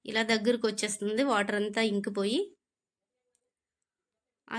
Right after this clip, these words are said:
తర్వాత ఇంకో టెన్ మినిట్స్ ఫ్లేమ్ సిమ్లో పెట్టుకుని బాగా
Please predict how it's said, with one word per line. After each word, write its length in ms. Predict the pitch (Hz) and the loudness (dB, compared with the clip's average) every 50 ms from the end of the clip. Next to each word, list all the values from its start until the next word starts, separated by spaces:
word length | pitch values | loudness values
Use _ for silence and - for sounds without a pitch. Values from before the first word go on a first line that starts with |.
| 226 240 | -2 0
తర్వాత 380 | 240 220 220 220 220 226 220 277 339 392 - - _ _ _ _ _ _ _ _ _ _ | 0 0 0 0 -2 0 0 0 -2 -2 -4 -12 _ _ _ _ _ _ _ _ _ _
ఇంకో 280 | - 254 240 - - 269 262 269 | -8 -8 0 4 4 4 4 4
టెన్ 180 | 254 240 247 240 240 | 2 2 4 4 4
మినిట్స్ 340 | 247 247 254 254 254 - - - - - - - - - _ _ _ _ _ _ _ _ _ _ _ _ _ _ _ _ _ - | 6 6 4 4 2 -2 -4 -6 -14 -20 -20 -20 -20 -20 _ _ _ _ _ _ _ _ _ _ _ _ _ _ _ _ _ -4
ఫ్లేమ్ 260 | 233 233 240 247 277 285 285 | 0 2 2 2 2 2 2
సిమ్లో 340 | - 262 247 240 254 262 269 262 240 | 2 2 4 4 6 6 6 6 4
పెట్టుకుని 400 | 226 208 208 196 208 214 240 330 381 - - _ _ _ _ _ _ _ _ _ _ _ _ _ _ _ - 214 214 | 2 0 -2 -4 -2 -2 -2 -2 -4 -6 -10 _ _ _ _ _ _ _ _ _ _ _ _ _ _ _ -8 -4 -2
బాగా 320 | 202 208 208 214 220 254 | 0 0 0 0 -2 -4